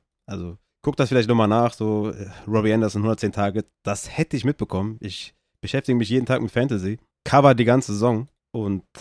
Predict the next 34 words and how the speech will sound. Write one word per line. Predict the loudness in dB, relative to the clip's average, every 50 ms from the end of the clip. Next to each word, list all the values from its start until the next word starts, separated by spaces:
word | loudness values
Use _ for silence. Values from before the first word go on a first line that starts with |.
| -18 -8
hätte | -6 -6 -6 -4
ich | -6 0
voll | 2 2 4
reingekotet. | 4 4 4 2 2 0 -4 -4 -4 -6 -4
Also, | -4 -2 0 0 2
hundertzehn | 2 4 4 4 4 2 2 0 0 0 0
Targets, | 2 2 2 2 2 0 -2 -4 -8 -14 -12
es, | -10 -8 -8 -8 -8 -10
es, | -12 -14 -12 -12
es | -12 -10 -10 -10 -12 -14 -18 -18 -18 -18 -18 -18 -10 -6 -6
hatte | -4 -4
ich | -2 -2
jetzt | -2 -2 -2 -4 -4
echt | -4 -4 -4 -2
nicht | -2 0 0
auf | 0 0
dem | 0
Schirm, | 0 0 2 2 2 0
also, | 0 -2 -2 -2
das | -4 -4 -4 -4
ist | -4 -4
wirklich | -6 -6 -6 -8 -8
krass. | -4 -2 -2 -2 -2 -6 _ _ _ _ -6
Ist | -6 -4 -4 -6 -10 -14 -16
fünfhundertsiebenundsechzig | -8 0 2 2 2 4 4 4 6 6 4 2 -2 -6 -4 -2 0 2 4 4 4 2 0 -2 -6 -8 -8 -8 -6 -6 -4 -4
Routen | -4 -4 -4 -4 -2 -2
gelaufen, | -2 0 -2 -2 -4 -6 -4
Platz | -4 -4 -4 -4
sieben | -2 -2 0 0 0
unter | 0 0 0
allen | 0 0 -2
Wide | -2 -4 -4
Receivers, | -6 -6 -4 -2 -2
also, | -2 -2 -4 -6